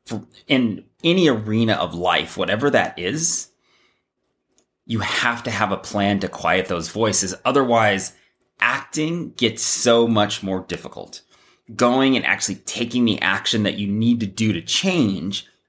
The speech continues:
becomes far more difficult than it has to be. There's a skill, and this almost becomes a skill when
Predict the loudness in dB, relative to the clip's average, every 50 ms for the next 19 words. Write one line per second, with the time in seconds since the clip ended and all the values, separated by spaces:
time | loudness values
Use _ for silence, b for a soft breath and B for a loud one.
0 | _ -4 -4 -2 -2 -2 -2 2 2 4 4 4 4 2 2 0 -4 -6 -10 -14
1 | -4 0 2 4 4 4 2 0 -2 -2 -2 -2 -2 -2 -2 -4 -2 -2 -2 -2
2 | -2 0 0 0 0 -2 -6 -8 -8 -8 -8 -8 -8 -8 -8 -2 0 2 2 0
3 | -2 B B B B B B B B 0 2 2 2 2 2 2 2 2 2 2
4 | 2 2 4 4 4 4 4 2 2 2 4 4 4 4 2 0 0 -2 -2 0
5 | 2 2 2 2 2 0 0 0 0 0 0 0 0 0 0 -4 -8 -12 _ _
6 | _ -10 -4 0 0 2 2 2 0 -2 -4 -6 -8 -10